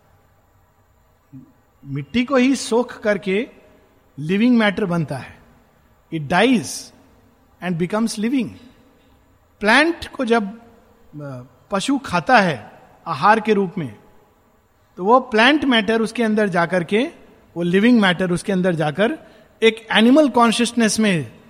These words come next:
उसके नर्व्स में, मसल में जाकर एक नई चीज बन जाता है जो उससे भी ज्यादा शक्तिशाली है। और मनुष्य जब पशु को या वनस्पति को खाता है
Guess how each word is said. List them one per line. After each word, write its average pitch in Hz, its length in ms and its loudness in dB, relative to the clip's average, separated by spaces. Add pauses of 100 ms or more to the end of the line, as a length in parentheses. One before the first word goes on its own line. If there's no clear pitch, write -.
(280)
उसके 214 280 0
नर्व्स 202 540 2
में, 214 160 2
मसल 180 360 0
में 226 180 2
जाकर 180 440 0 (600)
एक 196 220 -4
नई 202 220 2
चीज 214 240 -2
बन 185 200 -2
जाता 175 260 -2
है 214 60 -2
जो 196 120 -2
उससे 233 220 -6
भी 240 100 -2
ज्यादा 190 280 -4
शक्तिशाली 151 600 -10
है। 120 240 -16 (720)
और 180 80 -6
मनुष्य 220 580 0 (140)
जब 170 260 -6
पशु 220 280 2
को 233 160 2
या 214 140 4
वनस्पति 208 520 0
को 202 100 -4
खाता 160 340 -4
है 147 260 -4